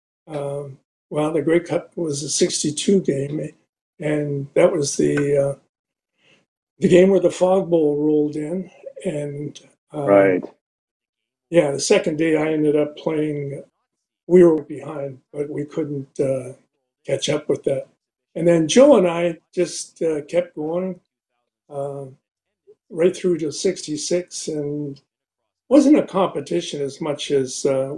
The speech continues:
Speaker 1: we were helping each other out because, uh, we were both kind of learning as we went along as to what the coaches wanted and what we could do.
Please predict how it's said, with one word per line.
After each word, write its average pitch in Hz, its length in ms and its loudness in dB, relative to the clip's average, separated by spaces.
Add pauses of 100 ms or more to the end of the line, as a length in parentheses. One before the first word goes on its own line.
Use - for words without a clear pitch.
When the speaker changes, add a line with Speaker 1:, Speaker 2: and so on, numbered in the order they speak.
(120)
Speaker 1:
we 156 160 2
were 156 140 2
helping 190 380 2
each 156 280 -2
other 143 280 2
out 165 260 0
because, 147 560 -4
uh, 139 220 -6 (680)
we 165 140 4
were 143 100 4
both 170 400 6
kind 151 240 -4
of 143 140 -4
learning 160 520 -2
as 139 220 -4
we 147 100 -2
went 147 220 -2
along 156 720 -2
as 143 220 -4
to 135 120 -12
what 147 220 -2
the 139 100 -6
coaches 147 560 -8
wanted 147 520 -4
and 135 240 -12 (380)
what 180 180 0
we 156 160 0
could 135 260 -6
do. 143 380 0